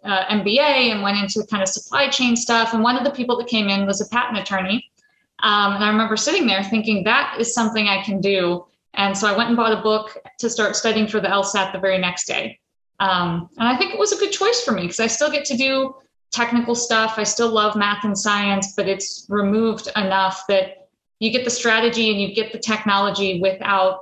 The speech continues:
you know, designing circuits every day or writing code yourself every day. So it's, it's better for me, someone who's not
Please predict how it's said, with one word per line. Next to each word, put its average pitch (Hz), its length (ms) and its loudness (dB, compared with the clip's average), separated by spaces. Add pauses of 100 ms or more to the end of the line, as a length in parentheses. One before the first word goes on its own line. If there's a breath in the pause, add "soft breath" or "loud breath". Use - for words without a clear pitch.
you 214 120 -2
know, 180 300 0 (400 loud breath)
designing 190 460 0
circuits 190 580 -2
every 190 300 -2
day 190 240 4
or 180 140 0
writing 185 400 -2
code 185 280 -2
yourself 175 520 -2
every 175 220 -2
day. 196 200 -4
So 208 180 -6
it's, 185 140 -6
it's 190 160 -8
better 262 280 2
for 254 140 -2
me, 208 300 2
someone 196 360 -2
who's 196 220 0
not 185 280 0